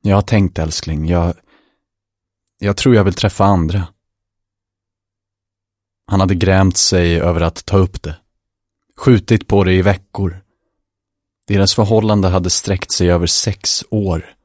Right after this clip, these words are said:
Och Lorentz älskade Adam, det gjorde han verkligen. Men på senaste hade hans kärlek hemsökts av hans eget begär. Hans begär efter andra också. Andra män.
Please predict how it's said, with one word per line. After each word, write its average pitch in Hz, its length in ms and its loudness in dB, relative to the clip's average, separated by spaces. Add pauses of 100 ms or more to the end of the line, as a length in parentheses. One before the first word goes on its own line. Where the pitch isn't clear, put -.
(640)
Och 107 80 2
Lorentz 113 520 4
älskade 113 540 0
Adam, 85 360 0
det 95 60 0
gjorde 120 240 4
han 110 120 6
verkligen. 117 400 -2 (1040)
Men 107 140 0
på - 60 -4
senaste 127 640 2
hade 107 240 2
hans 101 180 2
kärlek 101 680 0
hemsökts 113 760 2
av 95 160 0
hans 92 260 0
eget 90 300 0
begär. 85 500 -2 (760)
Hans - 220 -2
begär 104 380 2
efter 98 220 0
andra 101 440 2
också. 101 400 -4 (3000)
Andra 98 280 2
män. 95 320 2